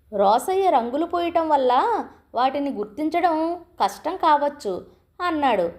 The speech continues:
ఈ మాట క్షణంలో ఊరంతా పాకింది. కోళ్ళు పోగొట్టుకున్న వాళ్ళంతా వచ్చి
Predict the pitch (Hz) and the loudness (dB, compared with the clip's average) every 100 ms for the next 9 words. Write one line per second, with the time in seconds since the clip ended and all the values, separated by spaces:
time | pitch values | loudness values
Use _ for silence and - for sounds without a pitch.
0 | - _ _ _ - 277 320 269 240 320 | -18 _ _ _ -6 0 2 2 0 0
1 | 381 311 294 320 - - - 269 247 220 | 0 2 0 -2 -10 -20 -4 -2 -2 -2
2 | 202 240 330 208 - - 247 277 277 240 | 0 2 2 0 -6 -14 -6 -2 0 -2
3 | 208 196 196 294 392 359 330 349 285 220 | -6 -10 -2 0 2 0 -2 -4 -4 -4
4 | 170 - _ _ 262 262 370 427 370 294 | -8 -14 _ _ 2 4 4 2 2 0
5 | 302 311 311 294 285 269 262 202 196 208 | -2 -6 -4 -2 2 2 4 0 -2 -6
6 | 285 294 226 214 - 370 554 | 0 0 0 -6 -4 -2 -2